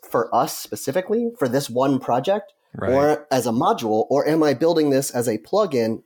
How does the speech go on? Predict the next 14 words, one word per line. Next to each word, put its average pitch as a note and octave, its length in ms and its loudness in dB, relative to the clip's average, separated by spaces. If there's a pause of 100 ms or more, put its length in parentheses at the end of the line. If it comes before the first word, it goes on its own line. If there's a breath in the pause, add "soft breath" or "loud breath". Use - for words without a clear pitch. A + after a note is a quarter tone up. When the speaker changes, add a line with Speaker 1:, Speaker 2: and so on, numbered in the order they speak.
Speaker 1:
in D3 100 2
a C3+ 100 2
more A2+ 200 0
generic A#2 640 0
way G#2 280 0 (280 loud breath)
where A#2 160 2
I A#2+ 40 0
can A#2 160 -4
put - 280 -6
this A#2 240 -2
out G2+ 260 0
into G2+ 240 -12
the G2 80 -10
world, D3+ 540 2